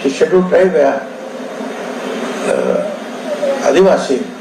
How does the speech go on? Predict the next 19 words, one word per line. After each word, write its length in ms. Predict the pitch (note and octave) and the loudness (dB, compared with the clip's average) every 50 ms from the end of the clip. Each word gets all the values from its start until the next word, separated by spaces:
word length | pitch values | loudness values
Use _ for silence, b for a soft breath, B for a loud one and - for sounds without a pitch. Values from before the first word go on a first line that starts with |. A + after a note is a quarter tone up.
| - - - - - - - - - | -14 -16 -14 -14 -12 -12 -12 -6 -2
आणि 180 | - - F#3+ G#3 | 0 2 4 4
इतर 280 | G3 F#3 F#3+ B3 B3 A#3+ | 4 4 4 4 4 4
समाजाचे 600 | - G3 F#3 F3+ F3 E3 E3 D3 - D#3 D3 C#3 | 2 0 0 0 2 2 0 0 2 0 0 2
जे 220 | C#3+ D3 C3+ C#3+ | 4 4 4 6
लोक 220 | C#3+ C#3+ C#3 C#3 | 6 4 4 2
आहेत, 240 | - - - - - - - - - - - - - - - - - - - - - - - - - - - - - - - - D3 D3+ - - - - | -2 -2 -4 -6 -10 -12 -12 -12 -12 -12 -12 -10 -10 -10 -10 -10 -10 -10 -8 -8 -8 -8 -8 -8 -6 -6 -4 -4 -4 -2 -2 0 0 0 -2 0 2 2
त्या 120 | E3+ E3 | 4 4
सगळ्यांना 600 | D#3 - - - D#3+ D3+ F3+ A3 A#3 G#3+ G#3+ G3+ | 2 0 0 0 2 4 6 4 4 4 2 2
माझी 200 | F3+ E3 D3+ D#3 | 0 0 -2 0
विनंती 380 | D3 C3+ C3+ C#3 C3+ - D3 C#3+ | 2 4 4 4 4 2 2 2
आहे 300 | B2+ A#2 - B2 A#2+ A#2 - - - - - - - - - - B3 B3 - - - - - - - - A#3 A3+ - - | 2 2 0 -2 -4 -4 -6 -8 -10 -10 -10 -8 -8 -8 -8 -8 -6 -6 -6 -6 -6 -6 -6 -8 -8 -8 -8 -8 0 4
की 180 | F#3+ F#3 F#3 F3+ F3+ F3+ - - - - - - - - - - - - - - - - - - - - - - - - - - - - - - | 6 6 6 6 4 0 -4 -8 -12 -14 -12 -12 -12 -12 -10 -10 -10 -10 -10 -10 -10 -8 -8 -8 -8 -6 -6 -6 -6 -6 -6 -4 -4 -4 0 4
हे 80 | - E3 | 4 4
आक्रमण 480 | D#3 - - - F#3 G3+ G3+ G3 F#3 F#3 | 6 4 4 2 2 4 4 4 4 4
जे 60 | D#3 | 2
आहे, 240 | C3+ - A#2+ C#3 - - - - - - - - - - - - - - - - - - - - - A#3 - B2 - A2 A2 G#2+ G#2 G2 - - - - - - - - - - - - - - - - - - - - - - - - - - - - - - - - A#2 A#2+ - | 2 2 0 -2 -4 -4 -8 -12 -14 -14 -14 -14 -14 -14 -14 -12 -12 -12 -10 -10 -8 -8 -8 -8 -8 -8 -8 -6 -6 -6 -6 -6 -6 -4 -4 -4 -4 -4 -4 -4 -4 -4 -4 -4 -4 -4 -4 -4 -4 -4 -4 -4 -4 -2 -2 -2 -2 -2 -2 -2 0 0 0 0 0 0 0 2 4
झुंडशाहीचं 680 | D3+ E3 F3+ F#3+ G#3+ F#3+ F#3 F3 C#3 B2 - - C3+ A#2 | 4 6 6 6 4 4 4 2 0 0 0 -2 -2 -2
आक्रमण 400 | - - G#2+ B2 A#2+ A2+ A2+ G#2 | 0 0 -2 0 0 -2 -2 -2
आहे, 500 | - - G#2+ - - - - - - | -4 -4 -6 -6 -6 -6 -6 -6 -6